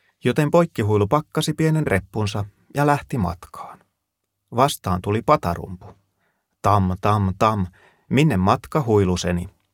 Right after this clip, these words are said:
Lähden suureen maailmaan etsimään jotakuta,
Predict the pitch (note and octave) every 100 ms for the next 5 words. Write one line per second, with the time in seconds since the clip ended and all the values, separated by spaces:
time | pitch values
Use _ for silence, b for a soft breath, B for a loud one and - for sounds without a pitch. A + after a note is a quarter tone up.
0 | _ _ _ _ _ A2+ D#3 F3 D#3 F#3
1 | G3+ A#2 G#2 B2 C#3 A2 F2+ F2 F#2+ B
2 | B C#3+ D#3+ - G2 F2+ E2+ F#2 C3 C#3+
3 | C3 B2+ A2+